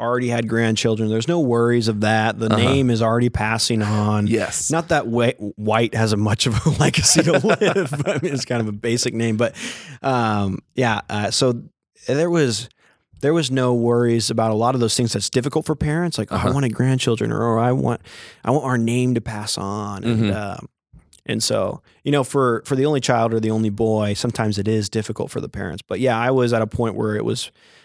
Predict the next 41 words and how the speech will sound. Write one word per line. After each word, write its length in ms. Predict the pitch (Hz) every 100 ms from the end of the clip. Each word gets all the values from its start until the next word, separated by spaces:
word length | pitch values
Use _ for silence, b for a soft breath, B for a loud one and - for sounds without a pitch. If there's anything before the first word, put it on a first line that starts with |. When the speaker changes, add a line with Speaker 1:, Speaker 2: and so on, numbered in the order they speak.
| b b _
Speaker 1:
I 120 | 123
think 260 | 113 139 -
my 120 | 117
parents 420 | - 120 107 107
were 100 | 120
at 60 | 107
a 40 | 104
point 260 | - 113 -
where, 320 | 127 120 -
or, 240 | 120 120 - _
were 380 | - 123 113 110 -
e-, 320 | 123 123 123
like, 200 | 110 - 123
easily 320 | 120 113 110
accepting 480 | 110 110 104 117 104
of 120 | 98
that. 240 | 107 104 -
And 80 | 147
they, 140 | 185
they, 220 | 147 208
they 180 | 226 180
kinda 220 | 185 226 151
saw 440 | - 117 107 104
it. 100 | 80
I 100 | -
mean, 180 | 113 117
they, 260 | 120 117 - _ _ _ _ _ _ _ -
they 100 | 139
didn't 220 | 175 139
tell 180 | - 117
me 120 | 127
about 260 | 123 123
it, 80 | 120
but 100 | 117
once 260 | 107 151 165
I 100 | 143
told 360 | - 113 110
them, 180 | 113 104
they 120 | 104
bo-, 220 | 113 101 -
they, 160 | 113